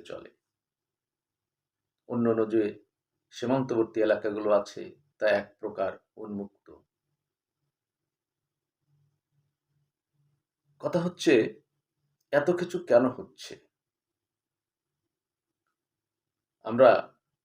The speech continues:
জাতিসংঘের অনুরোধে বা জাতিসংঘের পরামর্শে আমরা রোহিঙ্গাদের সুযোগ করে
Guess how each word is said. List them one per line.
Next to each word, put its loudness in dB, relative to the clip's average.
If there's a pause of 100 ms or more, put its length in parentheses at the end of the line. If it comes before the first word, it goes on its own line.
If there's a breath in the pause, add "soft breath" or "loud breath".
(880)
জাতিসংঘের 0 (1080)
অনুরোধে 0 (680)
বা 2 (120)
জাতিসংঘের -2
পরামর্শে 0 (420)
আমরা 0 (1600)
রোহিঙ্গাদের 0
সুযোগ 0 (120)
করে -2